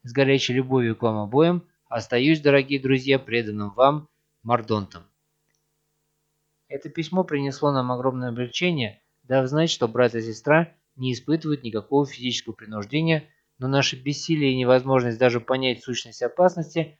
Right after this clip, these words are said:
угрожающей тем, кого мы любили больше, чем себя, едва не доводили нас до сумасшествия. Пятьдесят раз на дню мы спрашивали себя и друг друга, откуда ждать беды, но чем больше мы об этом думали, тем более безнадежной казалась загадка.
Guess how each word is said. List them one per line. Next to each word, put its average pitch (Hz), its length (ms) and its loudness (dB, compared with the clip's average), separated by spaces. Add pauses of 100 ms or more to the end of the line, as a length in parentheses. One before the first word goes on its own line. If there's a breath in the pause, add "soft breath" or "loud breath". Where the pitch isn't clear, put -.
(160)
угрожающей 139 800 2
тем, 147 280 0
кого 135 300 2
мы 127 140 0
любили 127 340 -2
больше, 123 420 -2
чем 127 200 -8
себя, 120 500 -2 (300)
едва 139 320 0
не 160 100 2
доводили 120 480 2
нас 110 260 -2
до 104 140 -14
сумасшествия. 107 720 -8 (1040)
Пятьдесят 170 480 0
раз 175 240 6
на 151 140 2
дню 185 200 2
мы 151 140 2
спрашивали 143 480 2
себя 135 380 2
и - 20 -6
друг 120 220 -2
друга, 170 440 2 (220)
откуда 135 400 -2
ждать 120 260 -2
беды, 156 520 2 (280)
но 143 200 2
чем 147 240 0
больше 139 320 4
мы 120 140 0
об 113 120 -4
этом 120 280 -4
думали, 165 380 2
тем 127 280 -4
более 127 240 4
безнадежной 113 680 0
казалась 107 440 0
загадка. 101 400 -8